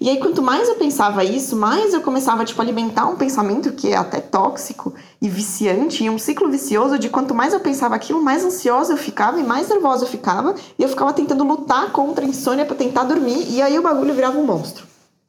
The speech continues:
Com, com o tempo, e recentemente eu tenho aplicado justamente mais isso, porque eu não tenho dormido tão bem. O que que eu faço?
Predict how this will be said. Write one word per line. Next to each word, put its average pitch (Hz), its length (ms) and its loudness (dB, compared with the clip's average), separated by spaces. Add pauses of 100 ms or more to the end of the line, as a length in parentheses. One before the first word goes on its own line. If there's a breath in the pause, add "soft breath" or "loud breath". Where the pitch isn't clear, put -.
(720)
Com, 349 200 0 (160)
com 370 180 0
o 277 40 0
tempo, 262 400 -2 (540 loud breath)
e - 20 0
recentemente 196 600 -2
eu 196 80 -2
tenho 185 380 -2
aplicado - 500 -4
justamente 196 500 -6
mais 190 280 -2
isso, - 200 -6
porque - 240 -12
eu 175 40 -2
não 175 100 -4
tenho 180 200 -4
dormido 170 420 -4
tão 180 120 -4
bem. 170 280 -2
O - 1000 -18
que 311 120 0
que - 80 0
eu - 60 2
faço? - 460 -2